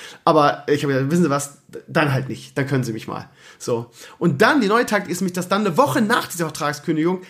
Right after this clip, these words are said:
dann ruft nämlich, da haben sie nämlich einen neuen speziellen Service für, dann ruft nämlich jemand an und sagt, „Okay,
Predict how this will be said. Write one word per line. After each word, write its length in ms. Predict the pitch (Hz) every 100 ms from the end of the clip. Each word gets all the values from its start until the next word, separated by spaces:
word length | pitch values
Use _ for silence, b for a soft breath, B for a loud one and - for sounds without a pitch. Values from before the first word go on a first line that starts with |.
| B
dann 300 | 151 208 269
ruft 240 | 277 269 214
nämlich, 160 | 208
da 80 | 190
haben 80 | 180
sie 60 | 202
nämlich 160 | 170
einen 100 | 175
neuen 240 | 160 185 220
speziellen 420 | 175 - 170 143
Service 320 | 208 233 233
für, 280 | - 254 285 B B B
dann 140 | 185
ruft 140 | 208
nämlich 160 | 196 180
jemand 180 | 180 -
an 100 | 160
und 100 | 143
sagt, 200 | 160 127
„Okay, 500 | 139 190 202 247